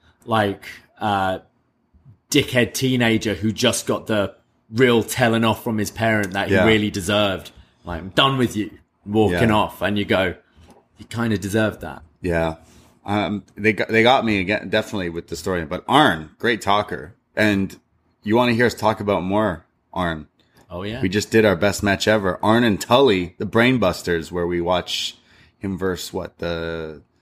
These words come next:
Speaker 2: the Young
Speaker 1: Rockers.
Speaker 2: Bucks? <laughs>
Speaker 1: Yeah.
Speaker 2: Yeah, Marty Jannetty and Shawn Michaels, a few of those matches, some L O D, some Sting, some Barry Windham, so many matches. Arn and Tully, uh, Four Horsemen stuff, some War Games, all in there that came out a few weeks ago. But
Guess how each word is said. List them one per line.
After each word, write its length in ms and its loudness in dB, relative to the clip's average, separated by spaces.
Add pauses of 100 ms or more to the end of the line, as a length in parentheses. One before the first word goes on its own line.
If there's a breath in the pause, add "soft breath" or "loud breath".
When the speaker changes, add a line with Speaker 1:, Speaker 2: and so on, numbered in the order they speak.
(500 soft breath)
Speaker 2:
the 120 -4
Young 140 2
Speaker 1:
Rockers. 640 2
Speaker 2:
Bucks? 220 -2
<laughs> 0 -
Speaker 1:
Yeah. 260 4
Speaker 2:
Yeah, 300 6
Marty 240 6
Jannetty 460 4
and 80 0
Shawn 240 0
Michaels, 360 0
a 20 -18
few 180 0
of 60 2
those 220 2
matches, 480 0
some 160 -4
L 180 4
O 100 2
D, 320 2
some 200 -2
Sting, 560 0
some 200 -4
Barry 240 2
Windham, 380 -2
so 260 4
many 200 4
matches. 400 -2
Arn 180 0
and 100 0
Tully, 400 2 (380 loud breath)
uh, 200 0
Four 240 2
Horsemen 300 2
stuff, 280 0
some 160 -2
War 160 2
Games, 320 -2
all 180 4
in 120 0
there 260 -4
that 220 -8
came 200 -4
out 80 -4
a 60 -6
few 120 -2
weeks 200 -6
ago. 200 -4
But 220 -6